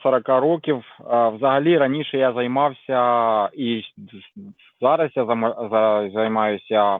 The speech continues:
продажю меблів. Я колись, до речі, років з десять назад був в Латвії, також, е, намагалися зробити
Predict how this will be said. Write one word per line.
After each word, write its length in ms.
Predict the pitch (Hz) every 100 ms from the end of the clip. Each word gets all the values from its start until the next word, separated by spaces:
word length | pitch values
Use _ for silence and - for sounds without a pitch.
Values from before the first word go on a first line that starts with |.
| 101 -
продажю 600 | 135 143 131 131 131 117
меблів. 580 | 113 120 120 101 92 87 _ _ _ _ _ 135
Я 120 | 127
колись, 280 | 131 127 117
до 80 |
речі, 520 | 127 123 - 123 110 101
років 440 | 120 120 - 113 - - 104 95
з 60 |
десять 340 | 101 135 160 131
назад 340 | 117 131 139
був 300 | 113 113 117
в 20 |
Латвії, 500 | 113 127 135 - 117
також, 400 | 104 107 - 123 - - -
е, 260 | 107 101
намагалися 720 | 98 101 117 110 113 120 -
зробити 680 | 104 107 101 117 120 -